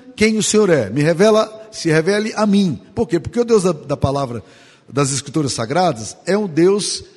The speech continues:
revelativo. Ele que tem que falar pra nós quem ele é, ou você pode chegar à conclusão daquilo que Deus é. Quem é que pode, filosoficamente, construir uma ideia de Deus e chegar ao Deus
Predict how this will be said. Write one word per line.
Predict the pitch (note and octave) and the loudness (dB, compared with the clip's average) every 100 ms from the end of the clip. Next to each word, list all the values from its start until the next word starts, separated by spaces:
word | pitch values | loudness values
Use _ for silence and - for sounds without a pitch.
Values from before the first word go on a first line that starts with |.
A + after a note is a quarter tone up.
| - - | -20 -8
revelativo. | - G#3 G3+ G#3+ G3+ - A3+ B2+ F#2 | 0 2 2 0 0 -2 -2 -2 -2
Ele | C#3+ C4+ C4 | 2 2 2
que | A#3+ G3 | -4 -4
tem | G#3+ | -4
que | G#3+ | -2
falar | F#3 F#3+ G3 | 0 0 -2
pra | G3 | -2
nós | E3 G3 G3 | -2 -2 -2
quem | G3 G#3 | -4 -2
ele | G3+ F3+ | 0 0
é, | G3 E3+ - - | 0 -4 -8 0
ou | G#3 | 2
você | F3+ E3+ F#3+ | 2 -2 -2
pode | - D#3 C#3 | -2 -2 -2
chegar | - C#3 D3 | -4 -4 -2
à | D3+ | -2
conclusão | D3 C3+ C3 E3 D#3 - | -4 -4 -2 -2 -4 -6
daquilo | C#3 D3 D#3 | -2 -2 -2
que | C#3+ | -2
Deus | D3 D3 B2 | 0 0 0
é. | F#2 - - - _ _ _ _ | -4 -8 -20 -20 _ _ _ _
Quem | C4 | 0
é | C#4+ | 0
que | G#3+ | 0
pode, | D#3+ G3 F3+ | 0 0 0
filosoficamente, | - A3 F3 D#3 D3+ D3 C#3+ F#3 F3+ B2 - - | -2 0 2 0 0 -2 -2 -2 -2 -6 -12 -10
construir | - C4 G3 - G3+ A#3 A3 - - - _ _ _ - | -2 0 0 0 2 2 2 -4 -20 -20 _ _ _ -4
uma | E3 F3 E3+ | 0 0 -2
ideia | F3 D#3+ F#3+ C4 F#3+ | -4 0 4 4 4
de | D#3 | 0
Deus | D3 D#3 G3 A#3 - | 0 0 0 -2 -6
e | |
chegar | C#3+ F#3 F3 F#3+ - - - - | -4 -2 -2 -4 -6 -14 -12 -2
ao | E3 E3+ | 0 4
Deus | D3+ G3 G3 - | 4 4 2 -4